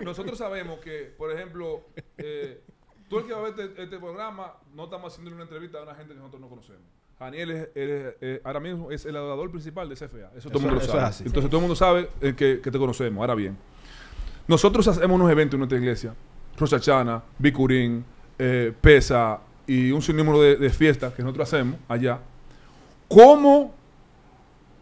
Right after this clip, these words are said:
Speaker 1: Janiel se prepara para eso, y no tanto que se prepara, sino no se arman lío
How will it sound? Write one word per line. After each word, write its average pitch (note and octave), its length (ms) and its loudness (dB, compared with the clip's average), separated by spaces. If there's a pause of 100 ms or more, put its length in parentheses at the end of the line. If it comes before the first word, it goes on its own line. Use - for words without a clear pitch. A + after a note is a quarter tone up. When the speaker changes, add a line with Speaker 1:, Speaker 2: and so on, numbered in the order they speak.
(400)
Speaker 1:
Janiel F3+ 640 4
se F3 200 6
prepara F#3 440 2
para G#3 240 0
eso, - 380 -6
y D3+ 80 -6
no F3+ 100 -6
tanto G#3+ 160 -4
que F#3+ 60 -6
se F#3+ 100 -4
prepara, D3+ 420 -2
sino D3+ 420 -6 (1120)
no G#3 140 2
se A#3+ 120 2
arman A#3 320 0
lío A3+ 460 2